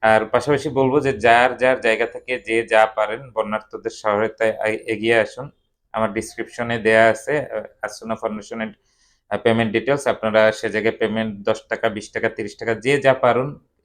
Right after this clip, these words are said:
আহ, ক্লিক করে ও জায়গায় পেমেন্ট করতে পারেন অনলাইনের মাধ্যমেই। কেউ না জানুক, শুধু আপনি জানেন, আপনার পক্ষ থেকে দিন। আহ, ডেসক্রিপশনে দেয়া আছে, আপনারা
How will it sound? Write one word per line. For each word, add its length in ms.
আহ, 220
ক্লিক 280
করে 260
ও 120
জায়গায় 280
পেমেন্ট 260
করতে 200
পারেন 220
অনলাইনের 380
মাধ্যমেই। 440
কেউ 180
না 160
জানুক, 300
শুধু 260
আপনি 340
জানেন, 300
আপনার 400
পক্ষ 220
থেকে 260
দিন। 400
আহ, 420
ডেসক্রিপশনে 540
দেয়া 180
আছে, 200
আপনারা 640